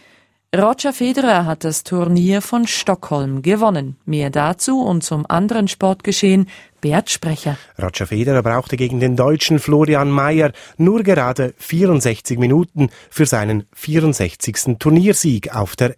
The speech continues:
Speaker 2: A-T-P-Tour. Er gewann klar mit sechs zu vier und sechs zu drei. Nur im ersten Satz musste der Schweizer ein Break hinnehmen.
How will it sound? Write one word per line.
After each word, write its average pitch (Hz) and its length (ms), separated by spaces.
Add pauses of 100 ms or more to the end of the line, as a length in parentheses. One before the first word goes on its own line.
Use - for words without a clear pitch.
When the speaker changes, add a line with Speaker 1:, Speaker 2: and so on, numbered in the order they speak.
Speaker 2:
A-T-P-Tour. 107 920 (300)
Er 101 100
gewann 92 260
klar 143 400
mit 143 240
sechs - 300
zu 175 100
vier 120 360
und 120 260
sechs - 380
zu 131 120
drei. 143 320 (260)
Nur 175 140
im 165 80
ersten 135 300
Satz 107 240
musste 104 180
der 87 120
Schweizer 87 420
ein 120 160
Break 90 480
hinnehmen. 117 580